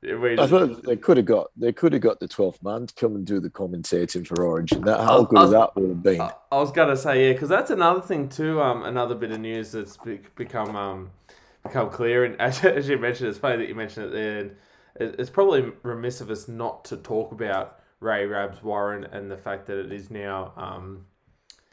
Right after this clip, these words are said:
Speaker 1: clear and it is official that he, um, will no longer be calling, uh, the rugby league.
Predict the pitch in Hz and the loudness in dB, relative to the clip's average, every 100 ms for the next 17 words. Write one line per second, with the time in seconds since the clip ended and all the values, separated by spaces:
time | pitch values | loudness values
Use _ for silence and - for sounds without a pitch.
0 | _ _ - 123 113 107 104 101 101 98 | _ _ -14 -8 -6 -6 -6 -10 -8 -10
1 | 98 101 - 101 98 92 - 98 95 92 | -10 -12 -10 -8 -8 -8 -12 -10 -8 -6
2 | 92 92 90 95 101 98 98 101 98 95 | -8 -10 -12 -12 -8 -8 -6 -6 -6 -8
3 | 95 - 107 107 104 95 _ _ _ _ | -10 -4 -2 -2 -6 -14 _ _ _ _
4 | _ 104 104 104 110 110 113 101 110 127 | _ -4 -2 0 0 0 -2 -4 2 2
5 | 143 135 | 2 -4